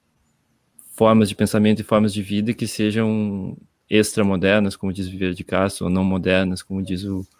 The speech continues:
o Latour, e pensar a partir dessas coisas, né? E aí acho que a antropofagia é uma versão de uma tentativa de se conectar com isso,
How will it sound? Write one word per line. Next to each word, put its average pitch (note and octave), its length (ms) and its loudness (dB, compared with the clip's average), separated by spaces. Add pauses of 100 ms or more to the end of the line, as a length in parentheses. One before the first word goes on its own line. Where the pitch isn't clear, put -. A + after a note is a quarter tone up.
(480)
o G2 80 0
Latour, G2 640 0 (760)
e G2 680 -2
pensar G#2+ 260 4
a A2+ 60 2
partir A2+ 260 0
dessas A#2+ 300 -4
coisas, A2+ 420 4
né? G2+ 100 4
E G2+ 100 6
aí G2+ 100 6
acho G2+ 160 0
que G#2+ 80 2
a G2+ 40 6
antropofagia G2 800 0 (120)
é G#2 100 2
uma G2 220 4
versão G2 640 4
de A#2 100 2
uma G#2 140 4
tentativa G#2 480 -2
de G2 60 -6
se - 80 -10
conectar G2+ 400 0
com G2 180 -2
isso, A#2+ 340 0